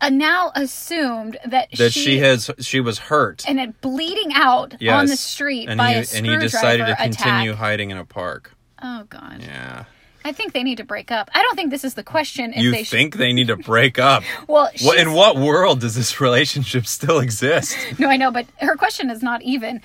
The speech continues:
Speaker 1: should they
Speaker 2: I
Speaker 1: break
Speaker 2: know.
Speaker 1: up?
Speaker 2: It's, should I blow his shit up?
Speaker 1: Yeah.
Speaker 2: Uh, okay. What in the actual fuck? I told him to come pick me up, and he said he couldn't because he doesn't like cops and is afraid they'd laugh at him.
Speaker 1: Do you think he's got a record?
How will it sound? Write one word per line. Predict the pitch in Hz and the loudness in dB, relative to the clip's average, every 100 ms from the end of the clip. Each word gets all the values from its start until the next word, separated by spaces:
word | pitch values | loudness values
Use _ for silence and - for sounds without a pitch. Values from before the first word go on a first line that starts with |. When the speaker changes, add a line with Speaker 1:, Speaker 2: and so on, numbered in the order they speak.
| - | -14
Speaker 1:
should | - 262 233 | -8 -4 -4
they | 220 | -2
Speaker 2:
I | 196 92 | 0 0
Speaker 1:
break | 92 | 2
Speaker 2:
know. | 95 | 0
Speaker 1:
up? | |
Speaker 2:
It's, | 90 | 0
should | - 113 | -4 0
I | 98 | 0
blow | 92 95 92 | 0 -2 -4
his | 87 | -6
shit | - 90 | -6 -4
up? | 92 - | -6 -8
Speaker 1:
Yeah. | 247 233 - 123 - | -8 -6 -6 -6 2
Speaker 2:
Uh, | 117 117 113 120 | 6 6 4 2
okay. | 120 98 - _ - - _ _ | 2 0 -2 _ -20 -20 _ _
What | - 208 254 | 2 4 4
in | 165 | 2
the | 123 120 | -2 0
actual | 196 208 - 190 | -2 0 -2 -2
fuck? | 165 - 110 92 - _ _ _ _ _ _ - | -4 -4 -4 -4 -12 _ _ _ _ _ _ -2
I | 147 | 0
told | 147 151 | 2 2
him | 143 | 2
to | 117 | 0
come | 113 104 | -2 -2
pick | 117 101 | -4 -6
me | 101 | -2
up, | 104 98 - - - | -2 -2 -8 -18 -2
and | 120 | 2
he | 175 | 2
said | 185 185 | 2 0
he | 127 | 0
couldn't | 147 139 101 - _ - | 0 0 -2 -12 _ -10
because | 113 143 | 0 2
he | 135 117 | 2 0
doesn't | 104 147 208 214 | 2 0 0 -4
like | 143 165 139 | -4 -4 -4
cops | - 139 135 101 - - | -4 0 2 0 -6 -8
and | 123 | -4
is | 117 | -2
afraid | 113 110 - 127 165 220 185 | -2 -6 -2 2 2 0 -2
they'd | 131 113 104 | 0 0 -2
laugh | 113 127 190 349 - - | -4 -2 0 -2 -2 -2
at | 107 98 | 0 0
him. | 98 107 98 95 85 - | -2 -4 -4 -4 -10 -14
Speaker 1:
Do | - | -12
you | 226 220 214 | -8 -8 -10
think | 214 226 | -10 -10
he's | - 226 233 | -10 -10 -8
got | 202 196 | -8 -8
a | 196 | -8
record? | 190 - 247 320 | -10 -6 -6 -6